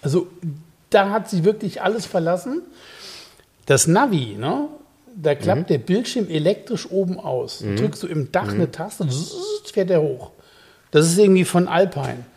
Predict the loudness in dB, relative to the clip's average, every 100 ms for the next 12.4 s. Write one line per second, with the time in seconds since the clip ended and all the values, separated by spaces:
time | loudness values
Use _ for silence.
0 | -8 -4 -4 -4 -8 -2 -2 -2 2 2
1 | 2 2 2 0 -4 -8 -4 -4 0 -2
2 | 0 0 -2 -4 -6 -6 -6 -8 -12 -10
3 | -4 -2 0 0 0 -2 0 -2 -2 -4
4 | -8 -4 -4 -2 -4 -8 -16 -20 _ _
5 | -20 -20 -18 -2 -2 -2 2 6 8 8
6 | 8 6 0 -16 -20 _ _ -8 -8 -2
7 | 0 0 -4 -6 -6 -4 -8 -10 _ _
8 | _ _ _ -4 -2 -2 0 2 0 0
9 | 0 -2 -4 -4 -2 2 4 4 0 0
10 | 0 0 -2 -2 -2 0 0 0 -10 -10
11 | -18 _ _ -2 0 0 -4 -4 -2 2
12 | 0 0 -10